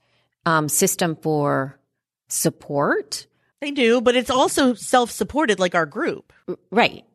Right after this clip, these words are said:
Speaker 1: It's, well, no, no, no. What I'm saying is that they also do have a lot of really great, uh, support systems that are built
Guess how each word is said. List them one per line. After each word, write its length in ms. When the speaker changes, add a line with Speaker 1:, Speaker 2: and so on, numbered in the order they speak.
Speaker 1:
It's, 440
well, 220
no, 120
no, 100
no. 100
What 120
I'm 80
saying 280
is 100
that 140
they 120
also 280
do 220
have 280
a 40
lot 320
of 240
really 260
great, 640
uh, 160
support 420
systems 340
that 100
are 80
built 340